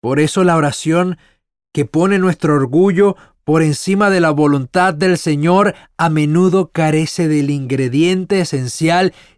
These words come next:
que deben tener nuestros rezos hacia Dios, la fe.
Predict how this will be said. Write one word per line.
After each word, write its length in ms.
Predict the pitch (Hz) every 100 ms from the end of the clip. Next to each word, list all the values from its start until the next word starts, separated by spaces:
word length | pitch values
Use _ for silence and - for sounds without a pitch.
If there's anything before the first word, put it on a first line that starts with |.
| _
que 200 | - 147
deben 460 | 127 170 190 202 185
tener 520 | 160 147 165 185 180 156
nuestros 680 | 151 156 - 147 131 -
rezos 460 | 127 180 175 175 -
hacia 300 | 160 - 147
Dios, 380 | 165 220 269 - _
la 160 | - 185
fe. 320 | - 247 226